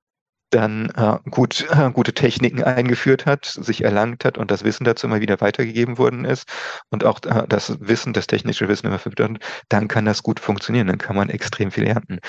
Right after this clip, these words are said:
Das ist aber meistens nicht der Fall. Das ist auch, auch ein Problem, sa-,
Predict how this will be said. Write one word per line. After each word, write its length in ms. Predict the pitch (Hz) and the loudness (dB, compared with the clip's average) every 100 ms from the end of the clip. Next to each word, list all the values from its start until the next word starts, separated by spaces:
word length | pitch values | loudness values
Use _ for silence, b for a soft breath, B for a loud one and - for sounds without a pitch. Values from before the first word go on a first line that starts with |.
| B B | B B
Das 260 | - 92 - | 0 0 0
ist 260 | - - 113 | -2 0 2
aber 340 | 104 104 - - | 4 2 0 0
meistens 400 | 101 - 95 - | 0 0 -6 -4
nicht 220 | 90 - | -4 -2
der 80 | 90 | -2
Fall. 380 | - 98 151 - b b b b _ _ _ _ | 2 4 2 0 b b b b _ _ _ _
Das 180 | 98 90 | -2 -2
ist 140 | 95 - | -2 -4
auch, 200 | 107 - | -2 -4
auch 220 | - 98 110 | -2 0 -2
ein 100 | 107 | -2
Problem, 460 | - 107 113 120 | -2 2 2 2
sa-, 240 | 117 117 | 2 0